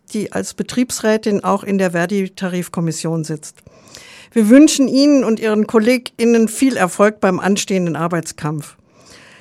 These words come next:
Mitgearbeitet bei dieser Sendung haben Martina Helbing,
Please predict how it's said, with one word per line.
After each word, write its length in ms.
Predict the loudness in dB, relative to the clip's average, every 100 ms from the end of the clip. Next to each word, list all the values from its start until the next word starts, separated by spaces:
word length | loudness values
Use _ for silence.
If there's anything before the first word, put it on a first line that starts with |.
| _ _
Mitgearbeitet 720 | 4 4 4 2 4 4 2 0
bei 100 | -2
dieser 300 | 0 0 2
Sendung 500 | 2 2 2 2 0
haben 300 | 0 2 2
Martina 480 | -2 -4 -4 -2
Helbing, 520 | -2 -2 0 2 4